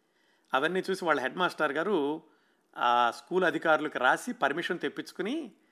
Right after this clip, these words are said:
ఈయనతోటి గోడలకి పెట్టే, గోడ మీద, గోడల మీద వాల్ మ్యాప్స్ లాంటి పెద్ద పెద్ద బొమ్మలు వేయించారు హై స్కూల్లోను.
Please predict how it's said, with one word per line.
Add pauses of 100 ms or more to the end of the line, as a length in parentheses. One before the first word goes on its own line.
(300)
ఈయనతోటి (360)
గోడలకి
పెట్టే,
గోడ
మీద,
గోడల
మీద
వాల్
మ్యాప్స్
లాంటి
పెద్ద
పెద్ద
బొమ్మలు
వేయించారు
హై
స్కూల్లోను.